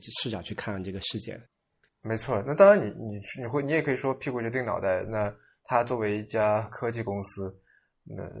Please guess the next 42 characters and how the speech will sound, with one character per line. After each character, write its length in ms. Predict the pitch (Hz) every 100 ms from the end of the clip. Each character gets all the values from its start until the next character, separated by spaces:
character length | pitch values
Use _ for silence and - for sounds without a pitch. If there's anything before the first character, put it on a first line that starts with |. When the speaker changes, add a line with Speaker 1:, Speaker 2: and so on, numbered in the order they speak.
| 107
Speaker 2:
从 240 | - 101
这 80 | 98
个 60 | 107
技 140 | 107
术 100 | 104
的 80 | 101
角 140 | 92
度 120 | 90 95
去 120 | 104
说， 80 | 107
而 60 |
且 100 | 110
探 200 | 107 120
寻 200 | 117 104
的， 200 | 104 110 117
这 100 | 117
讨 300 | - 110 104
论 160 | 127
的 80 | 117
又 180 | 147 127
是 340 | - 135 104 - - - - _ _ _ _ _ _
这 120 | 107
个 40 |
像 120 | 92 113
A 160 | 117
I 160 | 113 107
这 100 | 113
样 80 | 104
的 100 | 101
一 140 | 98
个 140 | 95
Speaker 1:
技 80 | 101
术 180 | 123 123
问 100 | 117
题。 200 | - 104 101 156
<laughs> 200 | - - -
Speaker 2:
技 120 | 139
术 160 | 123
问 180 | 117 113
题。 380 | 101 - - - - - _ _
但 180 | 175 156
是 560 | - 156 135 107 -